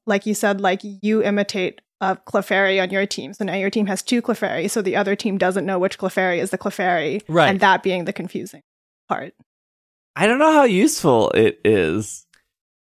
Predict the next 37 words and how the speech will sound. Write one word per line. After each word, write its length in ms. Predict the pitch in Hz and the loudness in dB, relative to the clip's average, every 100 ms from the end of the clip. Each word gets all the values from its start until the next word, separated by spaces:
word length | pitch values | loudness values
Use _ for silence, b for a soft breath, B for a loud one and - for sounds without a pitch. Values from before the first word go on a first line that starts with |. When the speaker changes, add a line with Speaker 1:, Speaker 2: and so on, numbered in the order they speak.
| _ - | _ -10
Speaker 3:
That's, 160 | 156 | -2
like, 140 | 220 - | 0 2
the 120 | 180 | 2
tough 240 | - 165 | 4 4
part 240 | - 165 147 | 4 4 6
about 300 | 127 127 117 | 6 6 4
it. 180 | - | 0
Like, 300 | 123 131 143 | 2 2 2
play 220 | - 170 208 | 2 2 4
Speaker 2:
Yeah. 180 | 180 | 6
Speaker 3:
style 300 | 170 165 147 123 | 6 6 6 6
wise, 600 | 113 98 98 95 101 - - | 6 6 4 0 -4 -10 -2
um, 480 | 107 107 95 95 - _ _ - | 2 2 0 -4 -14 _ _ -8
I 60 | 123 | -2
saw 420 | - 135 131 - | 4 6 6 4
a 40 | |
YouTuber 440 | 120 117 113 117 110 | 4 2 0 2 0
describe 440 | 104 - 98 104 | -2 0 0 0
Zoroark 480 | 110 104 101 98 - | 2 4 4 2 0
as, 300 | - 104 104 | 0 2 2
like, 260 | 104 95 - | 0 0 0
if 160 | 113 117 | -2 0
you 100 | 127 | 2
really 260 | 131 147 | 4 6
like 300 | 143 135 123 | 6 4 2
Lucario 800 | - 127 - 127 127 127 127 120 85 | 2 0 4 6 6 6 6 6 4
and 100 | 110 | 0
if 100 | 110 | -2
you 80 | 113 | 2
really 220 | 117 113 | 4 4
like 180 | 104 98 | 2 2
Zarina, 880 | 104 110 107 120 117 104 98 95 | 2 4 4 4 2 0 0 -2
you're 120 | 98 104 | -4 -4
gonna 200 | 113 104 | -2 0
really 220 | 104 101 | 2 4
like 180 | 92 101 | 2 2
Zoroark. 640 | 104 98 90 85 85 | 0 4 4 2 0